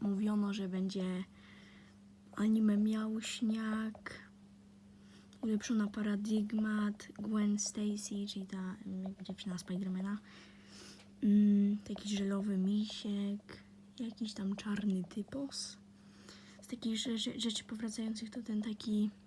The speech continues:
pojazd od golfistów. R P G, te takie samonaprowadzające, co możesz sterować nim. Mam nadzieję, że będzie duży update,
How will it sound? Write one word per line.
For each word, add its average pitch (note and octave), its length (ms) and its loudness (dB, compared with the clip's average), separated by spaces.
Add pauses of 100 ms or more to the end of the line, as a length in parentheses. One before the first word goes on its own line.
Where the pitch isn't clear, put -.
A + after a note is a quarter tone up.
(140)
pojazd G#3 520 -2
od F#3+ 100 -6
golfistów. G#3 920 -4 (680)
R A3 180 -4
P G#3+ 180 0
G, G#3 240 -2
te G3+ 120 -6
takie G3+ 260 -4
samonaprowadzające, G3+ 1500 -2 (520)
co - 120 -8
możesz G3+ 440 -2
sterować G3 640 -4
nim. G#3+ 280 0 (920)
Mam G#3+ 140 4
nadzieję, B3+ 340 4
że A#3+ 120 0
będzie A3 260 4
duży G#3+ 380 0
update, F#3+ 880 -4